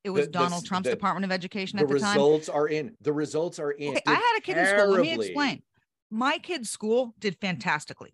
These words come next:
Speaker 1: Within one week, they had it up and running. <coughs> Excuse me, it was blocked classes.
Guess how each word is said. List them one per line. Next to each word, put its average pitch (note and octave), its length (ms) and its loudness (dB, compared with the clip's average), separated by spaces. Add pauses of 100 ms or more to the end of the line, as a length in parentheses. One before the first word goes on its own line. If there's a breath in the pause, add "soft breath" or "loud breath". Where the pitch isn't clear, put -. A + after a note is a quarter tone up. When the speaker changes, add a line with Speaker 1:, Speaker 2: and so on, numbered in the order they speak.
Speaker 1:
Within F#3+ 420 0
one A#3+ 300 0
week, F#3 240 -6
they E3+ 160 -4
had E3 300 -2 (260)
it F3+ 180 -6
up F#3+ 160 -4
and C4+ 140 -2
running. G#3+ 300 -2 (380 loud breath)
<coughs> - 380 -14
Excuse A3 380 -6
me, F#3+ 80 -6
it F3 40 -8
was D3+ 100 -14
blocked F3 420 -2
classes. G#3+ 560 -2